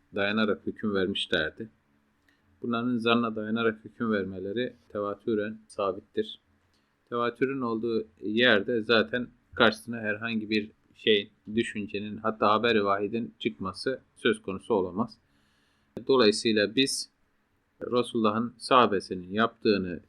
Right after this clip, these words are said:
e, gördük ve bu yolun, e, İslam'ın bizim önümüze koyduğu yol olduğunu biliyoruz. Hem Kur'an'dan, sünnetten bunun manasını çıkarıyoruz, hem de sahabe bunun uygulamasını yapmıştır. Dolayısıyla sahabenin yolunu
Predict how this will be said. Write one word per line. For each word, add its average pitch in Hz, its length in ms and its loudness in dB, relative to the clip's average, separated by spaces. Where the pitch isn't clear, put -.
e, 95 140 -12
gördük 113 500 4
ve 110 220 2
bu 131 140 2
yolun, 117 380 6
e, 101 240 0
İslam'ın 113 480 -2
bizim 110 240 -4
önümüze 104 460 -2
koyduğu 104 500 2
yol 117 240 6
olduğunu 87 460 2
biliyoruz. 110 580 2
Hem 120 240 0
Kur'an'dan, 107 460 0
sünnetten 98 680 -4
bunun 107 180 -4
manasını 98 500 -6
çıkarıyoruz, 123 580 -4
hem 123 180 0
de 123 60 0
sahabe 101 540 -2
bunun 123 180 0
uygulamasını 104 600 -4
yapmıştır. 107 580 -6
Dolayısıyla 107 460 0
sahabenin 101 580 0
yolunu 92 380 0